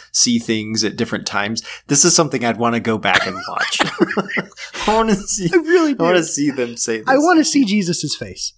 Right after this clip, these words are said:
Speaker 2: I really, really wanna see Jesus's face in this story, because in my mind, since I remember reading this as a teenager in seminary,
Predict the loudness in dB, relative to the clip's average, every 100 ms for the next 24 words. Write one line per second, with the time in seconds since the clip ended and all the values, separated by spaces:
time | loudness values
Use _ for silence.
0 | 0 2 4 4 4 4 4 2 2 2
1 | 2 2 0 0 -2 -2 -2 -2 -2 -2
2 | -4 -4 -4 -4 -4 -2 0 -2 0 0
3 | 2 0 0 -2 0 2 2 4 2 0
4 | -2 -4 -4 -2 -4 -2 -2 0 0 0
5 | 0 0 0 -2 -2 -4 -6 -6 -4 -2
6 | -4 -6 -8 -8 -8 -6 -6 -6 -8 -12